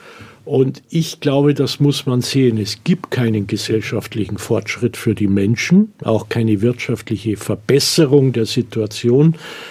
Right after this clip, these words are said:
wenn sie nicht ein gewisses Maß an freiem Denken, an Alternativen,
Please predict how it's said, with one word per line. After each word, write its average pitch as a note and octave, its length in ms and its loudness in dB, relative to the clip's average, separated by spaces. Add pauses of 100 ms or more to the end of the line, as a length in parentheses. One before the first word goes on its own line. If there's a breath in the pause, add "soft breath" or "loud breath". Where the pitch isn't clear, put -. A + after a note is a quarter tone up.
(160 loud breath)
wenn C3+ 180 4
sie C#3+ 160 4
nicht C#3+ 260 4
ein C3 200 2
gewisses C#3+ 720 0
Maß B2 440 2
an A#2+ 220 0
freiem A#2 640 0
Denken, C#3 720 2 (580 loud breath)
an C#3 200 0
Alternativen, C3+ 1160 0